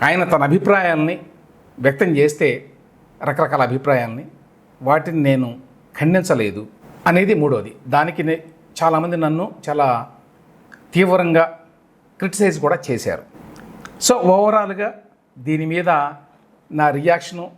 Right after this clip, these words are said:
నా రెస్పాన్స్, నా వ్యూస్ చెప్పుదాం అనేటువంటి ఉద్దేశంతో ఈ వీడియో చేస్తున్నా. ఫస్ట్ పాయింట్ ఏమిటంటే, ఈ ఇంటర్వ్యూని నేను ఒక టీవీ ఛానల్ కోసం చేశాను. అది నేరుగా ఆయన నాకు ఇచ్చింది కాదు, ఒక టీవీ ఛానల్ తరఫున ఇచ్చారు. అయితే ఇంటర్వ్యూ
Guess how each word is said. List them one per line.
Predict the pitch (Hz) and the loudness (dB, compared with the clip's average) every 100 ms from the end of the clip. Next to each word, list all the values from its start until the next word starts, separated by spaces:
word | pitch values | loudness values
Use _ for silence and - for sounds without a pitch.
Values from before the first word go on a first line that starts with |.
| 135 | -10
నా | 120 | -6
రెస్పాన్స్, | 120 - 156 151 139 156 - - | -6 -6 -8 -8 -8 -12 -16 -10
నా | 143 | -6
వ్యూస్ | 117 113 156 - 170 165 - - | -6 0 0 0 -4 -6 -16 -4
చెప్పుదాం | 143 156 151 156 - - _ - | 0 2 2 0 -6 -20 _ -10
అనేటువంటి | 135 139 135 131 | -2 -2 -2 -6
ఉద్దేశంతో | 117 117 147 147 135 226 226 151 | -4 -2 -2 -2 -2 -2 -2 -4
ఈ | 127 | 0
వీడియో | 120 110 | 2 0
చేస్తున్నా. | 92 82 - 82 - - _ _ _ - | -2 -8 -8 -16 -16 -20 _ _ _ -4
ఫస్ట్ | 196 196 202 | -4 0 -2
పాయింట్ | 185 160 | 0 -2
ఏమిటంటే, | 147 147 139 180 151 147 - | -2 -4 -2 0 0 -4 -10
ఈ | 147 131 | -6 -6
ఇంటర్వ్యూని | 127 185 180 156 | -4 -2 -2 -2
నేను | 131 131 233 - - - - | -4 -6 -10 -14 -20 -20 -12
ఒక | - | -8
టీవీ | 202 254 262 - | -2 2 2 2
ఛానల్ | 135 120 | -2 -2
కోసం | 117 170 101 | -8 -8 -10
చేశాను. | 90 95 - _ _ - - - - - - | -12 -16 -20 _ _ -20 -20 -20 -20 -20 -6
అది | 123 127 | 0 4
నేరుగా | 117 151 196 190 185 185 143 | 4 4 4 4 0 0 -14
ఆయన | 139 131 | -10 -8
నాకు | 113 110 | -10 -12
ఇచ్చింది | - 110 | -14 -14
కాదు, | 98 87 - - - _ _ _ _ _ _ - | -10 -12 -10 -14 -14 _ _ _ _ _ _ -4
ఒక | 185 | -4
టీవీ | 185 185 185 151 | 0 2 4 2
ఛానల్ | 139 135 | 2 0
తరఫున | 123 135 131 123 - - | -2 -2 -6 -6 -16 -16
ఇచ్చారు. | 127 110 85 - - - _ - - - - | -6 -4 -4 -8 -20 -20 _ -20 -20 -20 -2
అయితే | 180 240 | 0 2
ఇంటర్వ్యూ | 139 147 170 | 0 0 0